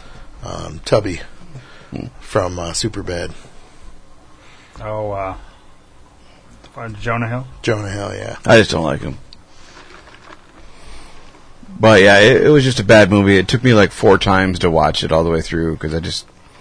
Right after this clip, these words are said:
Speaker 2: I couldn't get through it, man. It was just stupid.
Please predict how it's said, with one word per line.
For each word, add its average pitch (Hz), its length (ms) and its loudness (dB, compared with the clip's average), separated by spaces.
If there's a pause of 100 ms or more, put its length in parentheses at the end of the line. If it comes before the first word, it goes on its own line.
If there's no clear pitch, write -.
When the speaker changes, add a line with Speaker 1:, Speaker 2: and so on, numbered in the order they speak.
(260)
Speaker 2:
I 107 60 -2
couldn't 165 220 6
get 123 200 4
through 156 200 6
it, 101 60 6
man. 90 160 4
It 90 120 -2
was 110 160 0
just 123 180 -4
stupid. 98 540 -2